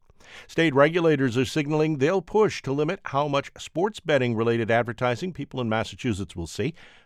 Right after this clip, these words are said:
Massachusetts Gaming Commissioner Eileen O'Brien grilled a panel of broadcasters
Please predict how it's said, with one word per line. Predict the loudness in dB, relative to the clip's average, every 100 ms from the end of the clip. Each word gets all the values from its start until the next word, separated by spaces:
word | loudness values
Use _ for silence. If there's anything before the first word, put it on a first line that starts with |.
| -8
Massachusetts | -8 -6 -4 -4 -2
Gaming | 0 0 0
Commissioner | -2 -4 -2 -4 -2
Eileen | -2 0 0 0
O'Brien | 0 0 2 2 2 -2
grilled | 0 2 2 0
a | -4
panel | -2 -2 0 -4
of |
broadcasters | 0 0 0 0 -4 -2 -6